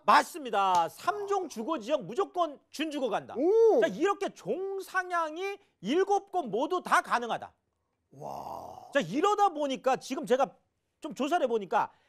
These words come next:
Speaker 1: 가구 수가 평균 오십팔 프로가 늘어납니다.
Speaker 2: 어.
Speaker 1: 그럼 천 세대면 한 오백팔십 가구가 늘어나는
Speaker 2: 오.
Speaker 1: 거예요. 그렇죠?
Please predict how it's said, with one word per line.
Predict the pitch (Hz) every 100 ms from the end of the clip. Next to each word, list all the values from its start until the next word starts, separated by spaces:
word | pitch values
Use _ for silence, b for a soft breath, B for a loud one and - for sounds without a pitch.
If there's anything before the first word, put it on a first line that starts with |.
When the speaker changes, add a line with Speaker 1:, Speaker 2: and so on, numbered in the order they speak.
| _ _
Speaker 1:
가구 | - 147 214 277 392
수가 | 320 381 339 330
평균 | - 427 392 381 415 453 _ _
오십팔 | 147 254 330 370 - 403
프로가 | - 392 240
늘어납니다. | 160 139 110 98 92 -
Speaker 2:
어. | - 160 190 202 208 214 214
Speaker 1:
그럼 | 214
천 | 202 185 440 415
세대면 | 392 392 349 285 302 381
한 | 392 370
오백팔십 | 160 170 339 349 - 392 -
가구가 | 339 240
늘어나는 | 170 180 302
Speaker 2:
오. | 349
Speaker 1:
거예요. | 254 196 170
그렇죠? | 285 - 202 285